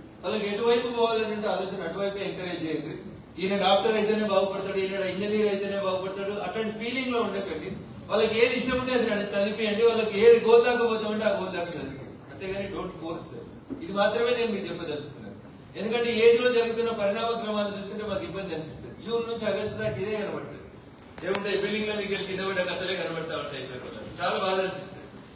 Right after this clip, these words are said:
మీ పిల్లలకి చదువు రాకపోతే ఏం రాదు, ఏం కాదు. చదువు రాని వాళ్ళు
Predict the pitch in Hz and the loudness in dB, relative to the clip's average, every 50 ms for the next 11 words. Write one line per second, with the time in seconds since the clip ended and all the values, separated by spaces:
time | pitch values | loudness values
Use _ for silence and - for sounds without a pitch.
0 | - - - - 175 185 185 208 226 240 233 240 214 226 226 226 233 233 240 233 | -16 -14 -12 -10 -10 -6 -2 0 2 2 2 2 2 2 4 4 4 4 4 4
1 | 233 233 233 226 214 214 - 226 226 214 214 - - - - - - - - 160 | 2 2 2 2 2 2 2 2 2 2 2 2 0 -6 -10 -12 -14 -14 -10 -6
2 | 190 220 220 214 208 208 208 202 202 - - - - - - - - - - - | -6 -4 0 4 6 6 6 6 4 0 -4 -10 -12 -14 -16 -18 -20 -20 -20 -20
3 | - - - - - - 190 214 233 233 247 240 240 254 247 - | -20 -20 -20 -8 -4 -2 2 4 4 6 6 6 4 4 2 4